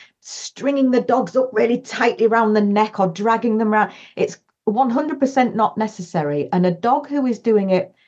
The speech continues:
because they want to please you and because they want the reward will always look so much more animated and enthusiastic, and that happy spirit that you want from a dog,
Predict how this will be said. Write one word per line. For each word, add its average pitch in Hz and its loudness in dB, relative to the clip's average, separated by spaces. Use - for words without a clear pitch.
because 285 0
they 302 0
want 247 0
to 190 -8
please 214 -2
you 165 0
and 170 0
because 233 -2
they 226 2
want 196 0
the 180 -2
reward 175 0
will 202 0
always 233 0
look 196 -6
so 285 -2
much - -2
more 175 0
animated 254 2
and 175 2
enthusiastic, 240 0
and 196 0
that 190 0
happy 285 0
spirit - 0
that 190 -2
you 185 0
want 220 -2
from 151 -4
a 147 -4
dog, 139 -2